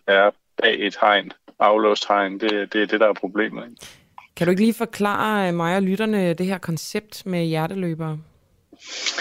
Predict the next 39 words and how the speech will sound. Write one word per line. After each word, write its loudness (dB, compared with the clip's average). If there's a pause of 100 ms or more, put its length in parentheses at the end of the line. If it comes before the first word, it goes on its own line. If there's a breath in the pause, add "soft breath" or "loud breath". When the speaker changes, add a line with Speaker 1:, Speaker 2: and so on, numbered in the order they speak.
(280 loud breath)
Speaker 1:
Jo, 8
men 4
det 8
er 8
noget, 8
man 4
kan, 4
kan 2
melde 4
sig 2
til. 2 (100)
Det 4
er 6
meget 4
nemt, 0 (240)
og -2
det 4
vil 6
jeg 6
opfordre 4
alle 4
til 0
at 2
gøre. 4 (720 loud breath)
Øh, 4
man 6
opretter 6
sig 0
simpelthen -2
på 0
den 2
her 0
hjerteløber-app, 2 (260)
og, 4
øh, -4 (120)
som -6
man -4
kan 2 (540)
finde, -4